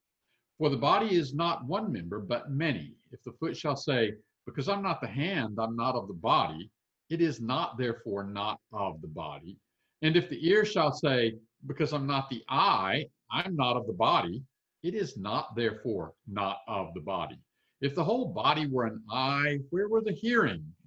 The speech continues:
If the whole were hearing, where were the smelling? But now has God set the members, each one of them, in the body, even as it pleased him. And if they were all one member, where were the body? But now they are many members, but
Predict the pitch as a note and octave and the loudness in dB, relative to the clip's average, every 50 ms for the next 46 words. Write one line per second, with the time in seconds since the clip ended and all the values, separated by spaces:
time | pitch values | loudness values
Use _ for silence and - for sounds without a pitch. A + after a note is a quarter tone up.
0 | _ _ _ _ - - _ _ F#2+ F#2 G#2+ B2+ C#3 C#3 C#3 A#2+ A#2+ A2+ G#2+ G#2+ | _ _ _ _ -20 -20 _ _ -16 -8 -4 -2 -2 0 0 2 2 2 2 4
1 | A#2 D#3+ F#3 G3+ F#3 D#3+ D#3+ E3+ E3+ - - F#2+ A2 B2+ D3+ D#3+ E3+ F3 D#3+ D#3+ | 6 6 8 8 6 4 2 0 -2 -4 -8 -6 -2 -2 0 2 2 2 0 0
2 | C#3+ - - D#3+ E3+ F3 F3 D3 G2 - - - _ _ _ _ _ _ _ _ | -6 -4 0 4 6 6 6 6 2 0 -6 -12 _ _ _ _ _ _ _ _
3 | _ _ _ G#2+ G#2+ A2+ A#2+ B2+ C3+ C3+ C3+ B2+ C3 A#2 G#2+ G#2+ G#2+ C#3 C#3 C#3+ | _ _ _ -10 -6 -2 0 2 2 2 2 2 0 0 -2 -2 -2 0 4 4
4 | D3 C#3 C3+ - - D3+ C#3 - C3 B2+ C#3+ D3 C#3 C3 A#2 G#2+ G#2+ - _ _ | 4 2 0 -2 -4 -4 -4 -2 -2 -2 -2 0 0 0 -2 -2 -4 -10 _ _
5 | _ D3+ F#3 F3+ - - F3+ F3 E3 D3 B2 G2+ G2+ F#2+ G2+ A#2+ C3 C3+ _ A2+ | _ -6 -6 -6 -6 -4 -2 -2 0 0 -2 -4 -4 -4 -4 -6 -8 -10 _ -6
6 | B2 C3+ D3+ B2+ A2+ F#2 E2+ E2+ E2+ G2+ - - C#3+ C#3+ C3+ C#3+ C#3+ C#3 C3+ B2 | -4 -4 -4 -2 -2 -2 -2 -2 -4 -6 -8 -4 -4 -4 -4 -2 0 0 0 0
7 | A#2 C#3 - _ - C#3+ C3 B2 B2 _ - E3 C3+ - - _ _ _ _ _ | -2 -8 -8 _ -6 -4 -4 -4 -6 _ -6 -4 -4 -4 -8 _ _ _ _ _
8 | _ D#3 D#3 D#3+ D#3 - F3 E3+ D#3+ D3+ D3+ F3+ A#3 A#3 A3+ E3+ A#2 A#2+ C#3 F3+ | _ -2 -2 0 0 2 0 2 4 4 4 6 6 6 4 4 2 0 0 2
9 | F#3+ F3 D#3+ D#3 G3+ A#3+ A#3 E3+ C#3+ C3+ D#3 F#3 F3 - - _ _ _ _ _ | 2 2 2 2 2 2 2 4 4 4 4 2 0 -4 -12 _ _ _ _ _
10 | _ _ G#2+ G2+ A#2 C#3+ E3 F3 F3+ F3 F3 F#3+ F#3+ F3 F3 E3 G3 A3+ A#3 A3 | _ _ -20 -4 0 0 2 2 2 2 2 0 0 0 0 2 4 4 4 4
11 | C#3+ E2 - - _ _ _ _ _ - A#2 G2 A#2 A2+ - B2+ C3 C#3 C#3+ D3+ | 0 -2 -8 -14 _ _ _ _ _ -20 -14 -12 -12 -10 -6 -4 -2 -2 0 0
12 | C#3+ C3 C#3 C3+ C3 C3 C3 B2+ B2+ C3 C#3 F#3 A3+ A#3+ G#3+ D3+ A2 F#2+ F2+ F2+ | 0 0 0 2 2 4 2 2 0 0 -2 0 0 0 0 -2 -2 -4 -4 -2
13 | G#2+ C#3 D3+ C#3 - - A#2+ A#2 A#2 | -2 -2 -2 -4 -6 -4 -6 -6 -6